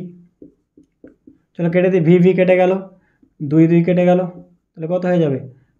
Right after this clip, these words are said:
তিন দুগুণা ছয়, অতএব theta সমান কত হয়ে যাবে? ট্যান ইনভার্স সিক্স। এবার এটা ক্যালকুলেটর ভ্যালুটা দেখে নিও, ব্যাস এটা হবে আনসার। তাহলে বলবে এক্স অক্ষের সঙ্গে এত কোণে গতিশীল হবে, ঠিক আছে? এই তো বুঝতে পারলে তো আই ক্যাপ মানে ভি by ফোর, জে ক্যাপ এটা, তাহলে লম্ব by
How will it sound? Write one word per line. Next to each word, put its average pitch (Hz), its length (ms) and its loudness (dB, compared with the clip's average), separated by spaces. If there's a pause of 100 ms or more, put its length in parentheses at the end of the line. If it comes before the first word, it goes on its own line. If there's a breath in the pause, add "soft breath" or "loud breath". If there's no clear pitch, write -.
(100)
তিন 165 180 -6
দুগুণা 170 220 -2 (120)
ছয়, 151 240 -6 (160)
অতএব 170 280 0 (120)
theta 180 260 -2
সমান 180 240 -2
কত 175 180 -4
হয়ে 156 120 2
যাবে? 135 120 -6 (420 loud breath)
ট্যান 143 280 -4
ইনভার্স 156 360 0
সিক্স। - 200 -10 (100)
এবার 196 160 -6
এটা 202 140 -6
ক্যালকুলেটর 160 440 -2
ভ্যালুটা 147 320 -2
দেখে 135 200 -4
নিও, 175 140 -4
ব্যাস 120 200 -8
এটা 156 140 -8
হবে 156 160 -2
আনসার। 131 200 -6
তাহলে 165 200 0
বলবে 202 200 2
এক্স 185 160 -8
অক্ষের 170 220 -4
সঙ্গে 208 160 0 (400 loud breath)
এত 117 80 -8 (100)
কোণে 139 180 -2 (280)
গতিশীল 151 380 -4
হবে, 156 120 -4 (320)
ঠিক 202 180 0
আছে? 165 140 -4 (580 loud breath)
এই 170 100 0
তো 165 120 0
বুঝতে 170 180 0
পারলে 196 200 6
তো 214 40 2 (120)
আই 175 140 4
ক্যাপ 220 180 0
মানে 175 160 4
ভি 175 120 6
by 185 140 6
ফোর, 202 180 -2
জে 165 120 4
ক্যাপ 196 200 -4
এটা, 156 120 -10 (140)
তাহলে 143 240 -2
লম্ব 139 220 2
by 147 100 -4